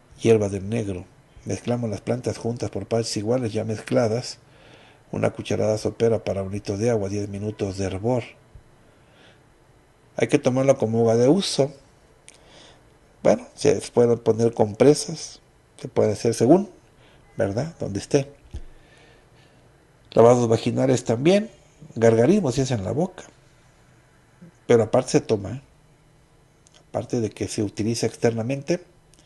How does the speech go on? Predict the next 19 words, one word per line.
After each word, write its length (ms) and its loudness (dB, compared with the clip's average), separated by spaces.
se 160 -8
separa 480 2
y 280 -4
una 280 -2
porción 380 -4
para 220 -4
tomarse 480 -8
como 240 -8
agua 140 -6
de 80 -6
uso. 280 -10
Cápsulas, 640 4
anotamos 540 0
clorofila 480 0
natural, 540 -4
angélica 540 -2
mexicana, 720 -4
licopodio 560 0
natural, 580 -4